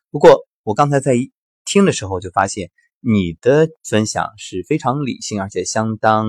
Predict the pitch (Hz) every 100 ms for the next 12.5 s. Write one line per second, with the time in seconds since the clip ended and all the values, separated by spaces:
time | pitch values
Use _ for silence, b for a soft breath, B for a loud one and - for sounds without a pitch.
0 | 110 107 123 _ 98 87 - 170 165 165
1 | 131 _ _ _ - 113 113 107 104 107
2 | 92 - 123 123 90 87 90 113 - 180
3 | 170 101 101 127 _ - 104 95 - 151
4 | 160 113 95 95 90 - 110 101 95 92
5 | - 101 - 107 117 - - b b b
6 | 196 185 214 240 101 117 147 127 143 -
7 | 117 - _ _ _ - 175 147 123 104
8 | 113 - 196 143 107 113 98 - - 208
9 | 202 202 190 202 - 233 110 - 101 98
10 | 95 92 101 - 98 98 - 95 85 _
11 | _ _ _ _ - 107 87 82 95 87
12 | 98 - 95 - -